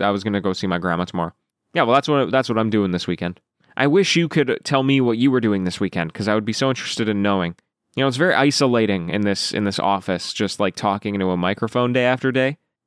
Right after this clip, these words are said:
Because we get some inter-, like, I love reading the messages on the Discord server, even if I'm not a huge participant in it.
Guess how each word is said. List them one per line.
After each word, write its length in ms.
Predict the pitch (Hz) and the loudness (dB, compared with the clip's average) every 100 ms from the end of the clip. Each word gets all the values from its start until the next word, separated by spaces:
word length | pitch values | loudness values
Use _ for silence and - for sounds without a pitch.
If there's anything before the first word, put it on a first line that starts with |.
| _ | _
Because 240 | 151 190 185 | 0 2 2
we 80 | |
get 180 | 214 233 | 2 0
some 200 | - 190 | 2 2
inter-, 220 | 190 175 | 2 2
like, 180 | 131 151 | 2 2
I 100 | 139 | 4
love 520 | 135 147 160 139 - 95 | 4 4 4 0 -4 -2
reading 400 | 120 139 135 127 | 2 4 2 2
the 80 | |
messages 480 | 120 117 127 113 113 | 2 0 0 0 0
on 120 | 110 | 0
the 60 | 104 | 2
Discord 380 | 107 - 120 110 | 0 0 0 2
server, 280 | 120 117 120 | 2 2 2
even 220 | 151 180 | 4 2
if 120 | 165 | 2
I'm 100 | 156 | 2
not 160 | 139 131 | 2 2
a 40 | |
huge 300 | - 127 - | 2 0 2
participant 680 | 120 113 113 127 143 139 - | -2 0 -2 0 -2 -2 -2
in 180 | 143 | 0
it. 140 | 147 | -2